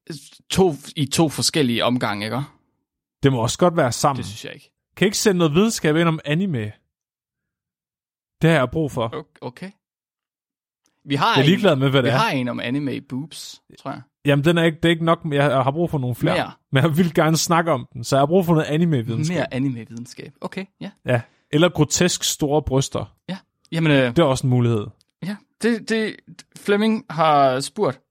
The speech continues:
Speaker 1: Nu, øh, har I bare at levere. <laughs> Så er det bare. Næste uges afsnit, det skal handle om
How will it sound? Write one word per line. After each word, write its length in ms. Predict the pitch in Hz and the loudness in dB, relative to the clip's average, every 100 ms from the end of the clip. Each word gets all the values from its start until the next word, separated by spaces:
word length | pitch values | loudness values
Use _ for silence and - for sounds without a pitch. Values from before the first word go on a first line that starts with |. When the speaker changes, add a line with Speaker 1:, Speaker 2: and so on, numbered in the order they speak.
| _ _ _ _ _ - | _ _ _ _ _ -8
Speaker 1:
Nu, 260 | 175 175 165 | -4 0 2
øh, 380 | 123 117 117 135 | 2 2 0 0
har 120 | 147 | 0
I 60 | |
bare 240 | 117 123 120 | 2 2 2
at 60 | |
levere. 200 | 110 127 123 _ _ _ _ _ _ _ | 0 -4 -6 _ _ _ _ _ _ _
<laughs> 840 | _ _ - - - - - 165 | _ _ -16 -10 -6 -6 -6 -6
Så 80 | - | -4
er 100 | 254 | -4
det 120 | - | -4
bare. 160 | - - 175 - - - - - - 415 - 427 - _ - | -4 -6 -12 -20 -6 -6 -6 -12 -4 -2 -2 -6 -8 _ -2
Næste 280 | 208 226 | 0 0
uges 80 | 226 | 2
afsnit, 380 | 185 208 208 160 | 2 2 -2 -2
det 80 | 175 | -4
skal 140 | 190 | -2
handle 380 | 170 185 220 - | -2 0 0 2
om 300 | 151 139 135 | 4 4 2